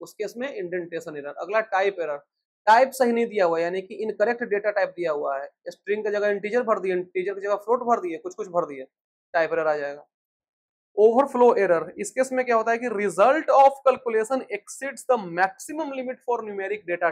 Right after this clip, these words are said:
type। जो calculation का result है वो maximum का भी limit पार कर जाता है, Maximum limit तक पहुंच जाता है,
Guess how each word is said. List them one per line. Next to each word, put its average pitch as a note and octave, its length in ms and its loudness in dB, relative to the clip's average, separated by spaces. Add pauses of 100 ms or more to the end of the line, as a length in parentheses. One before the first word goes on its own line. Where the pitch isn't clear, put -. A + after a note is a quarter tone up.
type। - 260 -4 (840)
जो G#3 100 -4
calculation F#3+ 760 -2
का C4 100 2
result E3+ 560 2
है C#3 80 -6 (180)
वो G3 180 0
maximum F3+ 560 -2
का B3+ 140 4
भी A#3+ 80 -2
limit A#3 320 -6
पार F#3+ 180 6
कर D#3 160 -4
जाता C#3 300 -4
है, C#3 60 -14 (120)
Maximum G3+ 400 -4
limit C4 220 0
तक A#3+ 140 0
पहुंच E3 240 -4
जाता C3+ 300 -6
है, C#3+ 80 -18